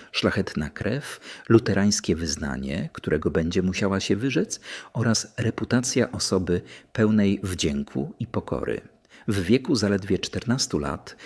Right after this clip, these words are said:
Zofia została wezwana do Rosji. Przybyła do mroźnej stolicy, Petersburga, w tysiąc siedemset czterdziestym czwartym roku, ubrana w cienkie niemieckie tkaniny i z dyplomatycznym uśmiechem na twarzy.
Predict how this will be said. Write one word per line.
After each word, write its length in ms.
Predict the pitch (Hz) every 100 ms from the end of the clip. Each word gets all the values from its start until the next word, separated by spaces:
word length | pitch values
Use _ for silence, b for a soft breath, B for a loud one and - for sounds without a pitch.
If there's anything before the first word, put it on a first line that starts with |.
| B B
Zofia 440 | 98 143 - 165 135
została 460 | 127 - 123 117
wezwana 480 | 98 85 80 80 73
do 120 | 76
Rosji. 480 | 69 - - 67 58 - B B
Przybyła 400 | - 131 180 156
do 160 | 127 127
mroźnej 420 | 123 135 101 95
stolicy, 640 | - 107 - - - - - b b
Petersburga, 880 | - - 120 98 92 123 78 - 55
w 120 | -
tysiąc 460 | - 240 - 180 -
siedemset 600 | 90 76 73 - - - B B B
czterdziestym 640 | - - 98 123 127 135 120
czwartym 460 | - 80 - 69
roku, 440 | 71 65 - 69 B B B
ubrana 460 | - 117 175 185 160
w 80 | -
cienkie 400 | - 131 123 73
niemieckie 460 | 73 78 - -
tkaniny 600 | 80 - 76 90 110 120 127 B B B
i 200 | 135 147
z 100 | 139
dyplomatycznym 800 | 117 143 135 113 110 120 - 101 101
uśmiechem 480 | - 85 76 85
na 100 | 82
twarzy. 540 | 67 - 67 60 -